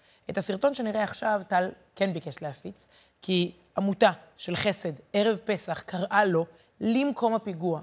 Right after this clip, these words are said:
איפה ש-, אה, זרעו מוות, הם ניסו לנטוע חיים, ומשם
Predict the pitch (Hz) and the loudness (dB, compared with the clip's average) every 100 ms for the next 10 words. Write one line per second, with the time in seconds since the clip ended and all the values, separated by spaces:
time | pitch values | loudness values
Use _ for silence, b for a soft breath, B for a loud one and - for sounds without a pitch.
0 | - 208 202 226 - 214 202 B B _ | -4 -6 -4 -6 0 0 -2 B B _
1 | 196 196 175 196 190 226 208 190 160 - | 2 2 4 2 2 2 2 2 -2 -8
2 | - 202 196 - 208 185 170 190 175 - | -4 -2 -2 -4 -4 -6 -2 0 0 0
3 | 160 196 B B B 170 196 196 - 294 | -2 -2 B B B -2 2 2 4 2